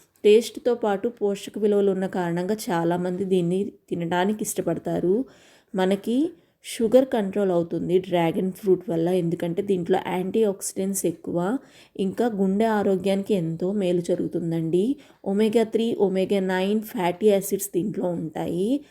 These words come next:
ఇలాంటి ఫ్యాటీ యాసిడ్స్ అనేవి మనకి చాలా రేర్గా ఫుడ్లో దొరుకుతాయి. డెఫినెట్గా వచ్చిన నాళ్ళు డ్రాగన్ ఫ్రూట్ జ్యూస్ రూపంలోనో ఫ్రూట్ రూపంలోనో తీసుకోండి.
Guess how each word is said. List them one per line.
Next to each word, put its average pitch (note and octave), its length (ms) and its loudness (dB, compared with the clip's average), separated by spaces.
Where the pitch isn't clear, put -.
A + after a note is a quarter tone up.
ఇలాంటి G3+ 420 4
ఫ్యాటీ F#3 380 0
యాసిడ్స్ A3+ 480 0
అనేవి F#3 280 0
మనకి G#3 560 -2
చాలా F#3 180 4
రేర్గా F#3 520 4
ఫుడ్లో G3 400 0
దొరుకుతాయి. F3 640 -2
డెఫినెట్గా G3 840 0
వచ్చిన G3 420 0
నాళ్ళు F#3 500 2
డ్రాగన్ F#3+ 520 2
ఫ్రూట్ F3+ 520 2
జ్యూస్ F#3 480 -2
రూపంలోనో E3+ 520 0
ఫ్రూట్ F#3 440 0
రూపంలోనో E3+ 540 -2
తీసుకోండి. F#3+ 800 -2